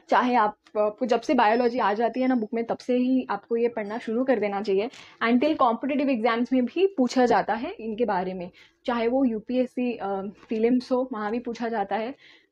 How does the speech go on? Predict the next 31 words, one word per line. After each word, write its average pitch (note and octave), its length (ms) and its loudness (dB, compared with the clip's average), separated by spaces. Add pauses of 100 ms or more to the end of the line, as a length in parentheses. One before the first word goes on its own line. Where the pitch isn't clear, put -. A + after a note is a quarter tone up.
Mains A#3 380 0
में B3 160 2
वगैरह A3 360 -2
में, A#3+ 240 -2
बहुत A3 200 0
सारे B3 160 2
competitive A3 460 0
exams G3 500 0
में E4 140 -2 (160)
इसके A3 220 -6
बारे F#3+ 200 -4
में C4+ 140 -8 (140)
पूछा A#3+ 260 -4
जाता G3 240 -2
है, G3+ 60 2
even A#3+ 140 0
designing G#3 460 -2
competitive G3+ 400 -2
exams F#3+ 400 -4
में G3 100 -6
भी G3+ 60 -4
पूछा G3+ 280 -8
जाता F3 240 -8
है। - 80 -14 (480)
और G3 240 4
इसके A3 320 -2
अलावा G#3 380 2 (120)
normally A#3+ 600 0 (280)
ट्वेल्थ A3+ 380 2
में, B3 220 0 (320)
इलेवंथ G#3+ 300 0